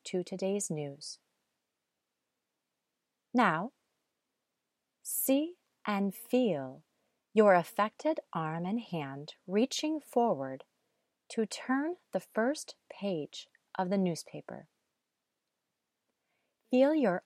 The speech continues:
arm extend as your hand moves closer and closer to the newspaper. Once your elbow is nearly straight and your forearm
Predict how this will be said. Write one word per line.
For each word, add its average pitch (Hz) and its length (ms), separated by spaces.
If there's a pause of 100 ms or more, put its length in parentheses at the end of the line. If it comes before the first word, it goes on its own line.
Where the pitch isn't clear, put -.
arm 233 400 (100)
extend 170 720 (440)
as 185 180
your 160 220
hand 175 640 (480)
moves 208 440
closer 285 760 (540)
and 170 260
closer 165 800 (500)
to 214 180
the 220 100
newspaper. 160 720 (2000)
Once 339 420
your 247 300
elbow 175 560
is 196 180
nearly 277 460
straight 170 480 (1080)
and 240 220
your 180 120
forearm 170 680